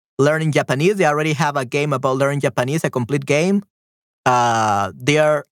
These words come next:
they're having games for learning Arabic. They have games for learning in English and also Spanish. So it's great. Uh, I love working with them. It's great. So yeah, that's what we're gonna be doing tomorrow.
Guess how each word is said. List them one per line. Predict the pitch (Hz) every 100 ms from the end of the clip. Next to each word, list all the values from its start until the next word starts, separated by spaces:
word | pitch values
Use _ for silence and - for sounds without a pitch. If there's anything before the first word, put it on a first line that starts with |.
| _
they're | 139 147
having | 151 160 147
games | 127 139 147
for | -
learning | 127 135 135 120
Arabic. | 127 147 175 196 208 - _
They | 131
have | 127 143 135 131
games | 135 139 139 143
for | - 135
learning | 135 131 131
in | 120 131
English | 160 165 175 190 175
and | 131
also | 131 -
Spanish. | 131 - 127 101 -
So | 123
it's | 139 -
great. | 190 165 _ _ _ _ _ _ _ _ _
Uh, | 120 110 104 98 95 - _ _ _
I | 127
love | 156
working | 185 190 165
with | 131
them. | 110 113 104 _ _ - _ _
It's | - -
great. | 147 - _ _ _ _ _ _ _ _ _ _ _ _ _ _ _ _ _ _ _ _ _ _ _ _ _ -
So | 151
yeah, | 160
that's | 165 175
what | 190
we're | 165
gonna | 156 143
be | 131
doing | 120 104
tomorrow. | 104 95 78